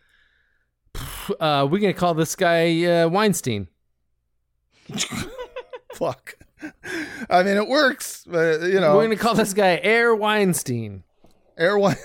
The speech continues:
Speaker 2: <laughs> all right. Jordan Air Weinstein Harvey. Um,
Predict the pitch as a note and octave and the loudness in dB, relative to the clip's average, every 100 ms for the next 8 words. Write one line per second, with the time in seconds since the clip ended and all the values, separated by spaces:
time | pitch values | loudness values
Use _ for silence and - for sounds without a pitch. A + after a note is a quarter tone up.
0 | - - - - F4 G#3+ G3+ D#3 D3+ - | -14 -20 -10 -4 0 2 4 4 4 0
1 | - - - - - A3 A#3 B3 A#3+ G3+ | -14 -14 -18 -16 0 4 4 2 -2 2
2 | G#3 G#3 G3 E3+ F3 E3+ D#3+ - E3 D#3+ | 4 4 4 4 2 0 -4 -4 -2 0
3 | D3 C#3+ C#3 C3 G2+ - - - _ - | 2 0 0 -2 -4 -8 -20 -20 _ -2
4 | D#3 D#3 D#3 D3+ D3 | 2 4 2 2 -4